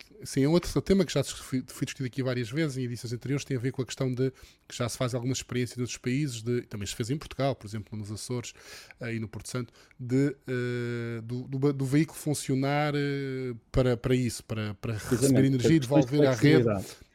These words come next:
Speaker 1: Eh, e que a vê, Gonçalo, vê, assim, num período relativamente curto, termos uma proposta comercial e, e regulamentação. <laughs> Antes
Speaker 2: É,
Speaker 1: da
Speaker 2: é,
Speaker 1: proposta
Speaker 2: é,
Speaker 1: comercial,
Speaker 2: eu
Speaker 1: tem que
Speaker 2: ia
Speaker 1: haver
Speaker 2: dizer isso.
Speaker 1: regulamentação, não é? Que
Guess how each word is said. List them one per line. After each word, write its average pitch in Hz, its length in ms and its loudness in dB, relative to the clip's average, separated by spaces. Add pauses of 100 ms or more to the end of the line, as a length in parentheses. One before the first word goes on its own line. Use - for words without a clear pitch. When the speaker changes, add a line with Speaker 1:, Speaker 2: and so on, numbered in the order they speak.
(100)
Speaker 1:
Eh, 123 520 0
e 151 40 -6
que - 220 -12
a 170 80 6
vê, 156 280 6
Gonçalo, 180 380 4
vê, 175 480 2
assim, 156 200 -4
num 160 160 0
período 151 280 0
relativamente 147 600 0
curto, 147 580 0 (280)
termos 147 300 0
uma 147 140 2
proposta 147 540 0
comercial 135 720 2
e, 151 100 0
e 151 280 2
regulamentação. 135 800 2 (180)
<laughs> - 300 0
Antes 156 140 4
Speaker 2:
É, 151 40 8
Speaker 1:
da 143 40 8
Speaker 2:
é, - 0 -
Speaker 1:
proposta 156 420 4
Speaker 2:
é, - 20 6
Speaker 1:
comercial, 156 460 6
Speaker 2:
eu 117 80 4
Speaker 1:
tem - 20 0
que 135 60 0
Speaker 2:
ia 143 80 8
Speaker 1:
haver 143 40 10
Speaker 2:
dizer 151 160 8
isso. 180 60 8
Speaker 1:
regulamentação, 175 800 8
não 113 120 0
é? 160 100 -2
Que - 60 -20